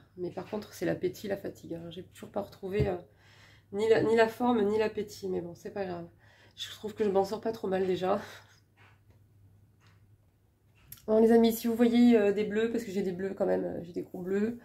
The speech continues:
J'en ai ici, j'en ai un peu partout. Je suis pas une femme battue, d'accord, tout va bien, euh. <laughs>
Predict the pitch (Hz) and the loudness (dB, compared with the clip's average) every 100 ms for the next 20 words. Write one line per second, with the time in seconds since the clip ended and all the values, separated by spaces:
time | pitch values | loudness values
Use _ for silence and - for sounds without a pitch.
0 | - _ _ - - - - - - - | -20 _ _ -14 -12 -12 -12 -10 -4 -6
1 | - - - - 214 220 214 - 220 220 | -6 -8 -8 -6 -6 -2 -2 0 2 2
2 | 214 196 196 - 214 196 196 202 - 202 | 2 0 -2 -2 -2 -2 -2 -6 -6 -4
3 | 190 196 214 196 170 180 - - | 2 4 4 4 4 2 0 -12